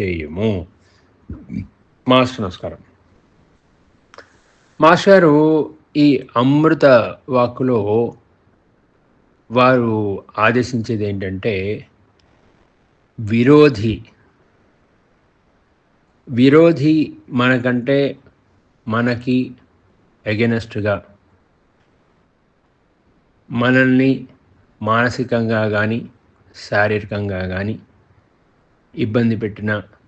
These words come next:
ఎవరైనా కూడా మనకి విరోధే. ఆ విరోధిని నీ సహాయం కోరి ఎప్పుడైనా నీ ముందుకు వచ్చినప్పుడు,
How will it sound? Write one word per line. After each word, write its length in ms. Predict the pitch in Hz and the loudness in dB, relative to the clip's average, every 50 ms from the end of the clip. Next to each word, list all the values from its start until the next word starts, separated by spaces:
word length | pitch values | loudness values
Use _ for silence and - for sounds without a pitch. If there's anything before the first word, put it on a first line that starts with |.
| _ _ _ _ _ _ _ _ _ _ _ _ _ _ _ _ - - | _ _ _ _ _ _ _ _ _ _ _ _ _ _ _ _ -6 -4
ఎవరైనా 580 | 120 120 120 127 127 127 127 123 123 123 120 | -2 0 0 2 2 2 0 0 0 -2 -2
కూడా 420 | 113 - 113 113 117 135 160 208 202 - _ _ _ _ _ _ _ - 117 | -2 -2 -4 -2 -2 -2 -4 -6 -12 -18 _ _ _ _ _ _ _ -10 -6
మనకి 500 | 110 107 107 107 101 - 156 190 - - _ _ _ _ _ _ - 104 | -6 -4 -4 -6 -6 -8 -8 -10 -10 -12 _ _ _ _ _ _ -14 -10
విరోధే. 680 | 104 104 101 101 98 95 90 - - 104 92 85 80 - _ _ _ _ _ _ _ _ _ _ _ _ _ _ _ _ _ _ _ _ _ _ _ _ _ _ _ _ _ _ _ _ _ _ _ _ _ _ - | -6 -6 -4 -4 -4 -6 -6 -8 -8 -10 -10 -10 -10 -14 _ _ _ _ _ _ _ _ _ _ _ _ _ _ _ _ _ _ _ _ _ _ _ _ _ _ _ _ _ _ _ _ _ _ _ _ _ _ -2
ఆ 160 | 131 139 147 | 2 2 4
విరోధిని 960 | 143 131 123 127 127 139 151 160 156 120 131 147 143 123 113 113 120 - - - _ _ _ _ _ _ _ _ _ _ _ _ _ _ _ _ _ _ _ _ _ _ _ _ _ _ _ _ _ _ _ _ _ _ _ _ _ _ _ _ _ _ _ _ _ _ _ 160 | 4 4 2 2 2 4 4 4 2 2 0 -2 0 0 -2 -2 -4 -6 -10 -14 _ _ _ _ _ _ _ _ _ _ _ _ _ _ _ _ _ _ _ _ _ _ _ _ _ _ _ _ _ _ _ _ _ _ _ _ _ _ _ _ _ _ _ _ _ _ _ -2
నీ 320 | 135 135 147 165 190 196 | 0 2 4 6 6 4
సహాయం 600 | 185 - 165 147 127 123 139 139 135 135 131 127 | 4 4 2 0 2 2 2 2 2 2 0 -2
కోరి 460 | 120 - - 117 110 104 113 123 127 127 - - _ _ _ _ _ _ _ _ - 139 | -4 -6 -4 -4 -4 -2 -2 -4 -4 -6 -10 -20 _ _ _ _ _ _ _ _ -10 -8
ఎప్పుడైనా 520 | 123 113 117 - 123 120 117 110 117 120 | -8 -8 -4 -2 0 0 0 0 0 -2
నీ 160 | 117 113 110 | -2 -2 -4
ముందుకు 360 | 104 104 104 104 104 101 101 | -4 -6 -6 -6 -8 -8 -8
వచ్చినప్పుడు, 680 | 95 90 - - 101 95 90 90 - 101 101 127 226 | -8 -10 -10 -10 -10 -10 -10 -10 -8 -8 -8 -8 -8